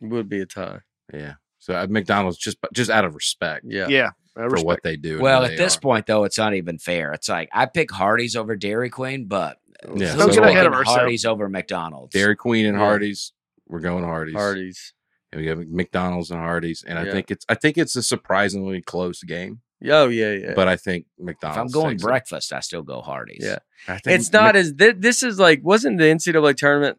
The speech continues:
Speaker 1: oh, no, the, uh, the playoffs this year in football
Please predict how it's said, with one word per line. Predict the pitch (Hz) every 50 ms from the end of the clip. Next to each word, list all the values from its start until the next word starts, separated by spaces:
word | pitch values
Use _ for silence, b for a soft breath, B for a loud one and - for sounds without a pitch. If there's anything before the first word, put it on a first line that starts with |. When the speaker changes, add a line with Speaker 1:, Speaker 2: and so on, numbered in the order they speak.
| _ -
Speaker 1:
oh, | - 147 147 143 127 113 98 110
no, | 143 160 165 151
the, | 135 120 127 131 123 120 117
uh, | 117 117 113 110 110 107 101 101 - _ _
the | - 120 127 120
playoffs | - - 214 214 156 117 98 92 - - - -
this | - 120 117 - - -
year | 117 110 107 107
in | 98 - 107 110 98
football | - - 165 - - - - - -